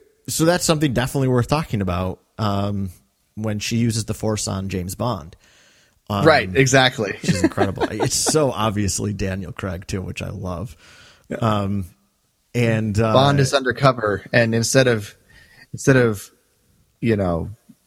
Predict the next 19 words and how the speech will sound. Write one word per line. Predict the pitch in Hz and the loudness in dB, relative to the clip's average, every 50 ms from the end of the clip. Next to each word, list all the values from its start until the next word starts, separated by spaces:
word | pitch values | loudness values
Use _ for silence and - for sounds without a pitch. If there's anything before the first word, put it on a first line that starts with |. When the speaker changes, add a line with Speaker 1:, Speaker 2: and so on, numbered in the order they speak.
| _ _ _ | _ _ _
Speaker 2:
getting | - 143 131 127 120 113 107 98 | 4 6 6 6 4 2 2 0
the | 101 | 0
woman | 98 113 110 110 110 104 | 0 2 2 2 2 0
to | - 104 | -2 0
do | 101 113 107 | 2 2 2
what | 101 101 | 4 4
he | 123 131 | 2 2
wants, | 117 107 101 98 95 - | 2 2 2 2 2 0
she | - - 131 113 | 0 0 2 2
gets | 117 107 101 - | 2 2 0 0
him | - 120 113 104 | 0 0 0 0
to | 104 | 0
do | 98 101 | 0 0
what | 95 92 101 | 0 0 0
he, | 110 113 113 | -2 -4 -4
what | 143 110 113 - | 0 0 0 0
she | - - - 156 | 2 2 2 2
wants. | 110 90 76 69 - - - - - - - - - - | 2 0 -2 -2 -4 -6 -8 -8 -14 -20 -20 -14 -8 -4
So | - - 120 110 104 95 92 92 90 90 92 | 0 4 4 4 4 4 2 2 0 0 -2